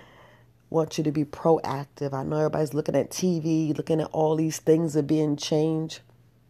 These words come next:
I don't know if you actually looked at Herbalist Kareem's last video. Now, about the vanilla.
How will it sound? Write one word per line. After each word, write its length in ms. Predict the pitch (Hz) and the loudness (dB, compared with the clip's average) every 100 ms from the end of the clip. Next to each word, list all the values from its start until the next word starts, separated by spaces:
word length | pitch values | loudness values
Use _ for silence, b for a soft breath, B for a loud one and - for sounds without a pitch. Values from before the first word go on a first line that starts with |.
| _ _ _ _ - - | _ _ _ _ -20 -4
I 80 | 127 | 0
don't 140 | 156 | 2
know 80 | 170 | 2
if 100 | 160 | 2
you 100 | 160 | 0
actually 500 | 165 160 - 175 160 | 0 -2 -4 -4 -2
looked 320 | 151 160 - | 0 -2 4
at 280 | 156 151 - - B B B B B B B - | 6 6 4 -18 B B B B B B B 2
Herbalist 380 | 156 156 165 | 2 2 -2
Kareem's 500 | - 185 185 180 185 | 0 2 2 2 2
last 360 | 151 151 170 180 | 4 4 4 2
video. 720 | 170 240 240 156 135 127 143 - _ _ _ _ _ _ _ - | 0 0 2 4 2 0 -6 -14 _ _ _ _ _ _ _ -4
Now, 360 | 135 120 - - _ _ _ _ _ _ _ _ _ _ - - | -2 -2 -4 -10 _ _ _ _ _ _ _ _ _ _ -16 -4
about 300 | 139 135 151 | 0 0 0
the 60 | |
vanilla. 560 | 147 180 185 156 156 | 0 2 4 4 4